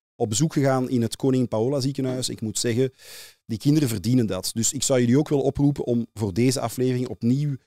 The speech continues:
jullie groot hart te tonen. Als jullie houden van deze, eh, podcastaflevering, of ook als je het afschuwelijk vond,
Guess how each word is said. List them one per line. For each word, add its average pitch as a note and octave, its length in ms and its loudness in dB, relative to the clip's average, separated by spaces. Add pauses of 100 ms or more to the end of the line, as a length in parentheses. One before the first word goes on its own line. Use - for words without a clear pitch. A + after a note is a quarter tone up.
(180)
jullie A#2+ 240 0
groot C3 240 2
hart A3 180 0
te C#3+ 100 -4
tonen. C#3+ 340 0
Als B2+ 240 0
jullie B2 260 0
houden E3 320 2
van D#3 140 0
deze, C#3 380 2
eh, B2+ 120 0
podcastaflevering, B2+ 920 -4
of B2 140 2
ook D3 120 4
als - 120 0
je B2+ 60 -2
het - 80 -8
afschuwelijk F#3 440 0
vond, E3 300 -2